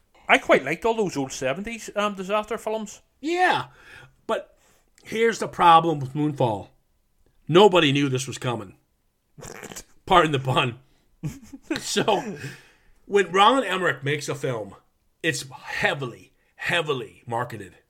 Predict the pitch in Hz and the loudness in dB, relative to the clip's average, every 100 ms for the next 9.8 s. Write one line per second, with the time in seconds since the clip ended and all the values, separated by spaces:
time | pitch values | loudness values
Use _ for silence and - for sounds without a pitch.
0 | _ _ _ _ _ _ _ _ _ _ | _ _ _ _ _ _ _ _ _ _
1 | - 135 135 120 - - 120 - 117 117 | -10 -6 -2 -4 -4 -12 -10 -4 -4 -2
2 | 120 117 135 139 135 139 160 175 - _ | -4 -4 -8 -4 -2 -2 -4 -8 -20 _
3 | _ _ _ _ - 135 131 120 123 - | _ _ _ _ -12 -10 -8 -6 -6 -4
4 | 120 117 113 131 117 127 123 117 - 147 | -6 -6 -6 -6 -6 -6 -6 -8 -8 -6
5 | 151 196 190 _ _ _ _ _ _ _ | -6 -8 -16 _ _ _ _ _ _ _
6 | - 165 220 143 127 135 127 131 131 117 | 0 2 4 0 -2 -2 -4 -6 -8 -8
7 | 107 - 107 107 117 107 _ _ _ - | -12 -10 -10 -8 -10 -12 _ _ _ -8
8 | 139 127 170 180 147 123 107 151 240 - | -4 0 2 4 4 2 0 -2 -2 -4
9 | 135 113 - 123 214 262 294 - | -8 -8 -10 -6 -4 -4 -6 -10